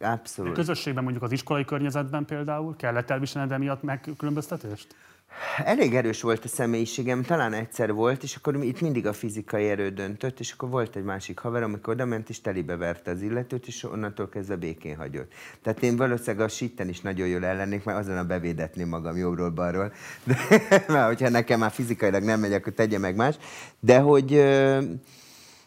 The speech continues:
Speaker 1: de persze volt, és azért az, az nagy sok, sok sérelemmel, meg fájdalommal tud ez egyébként járni.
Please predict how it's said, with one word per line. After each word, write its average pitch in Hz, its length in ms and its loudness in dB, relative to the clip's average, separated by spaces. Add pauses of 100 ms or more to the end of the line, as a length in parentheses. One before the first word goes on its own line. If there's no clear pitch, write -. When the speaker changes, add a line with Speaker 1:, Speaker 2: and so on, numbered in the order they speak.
(100)
Speaker 1:
de 156 180 4
persze 220 360 6
volt, 113 440 4
és 123 140 -2
azért 160 240 4
az, 156 320 2
az 160 100 0
nagy 175 160 2
sok, - 320 0 (200)
sok 160 300 0
sérelemmel, 87 880 4
meg 87 200 -2
fájdalommal 78 760 0
tud 80 220 -6
ez 78 140 -4
egyébként 78 600 -4
járni. 71 480 -4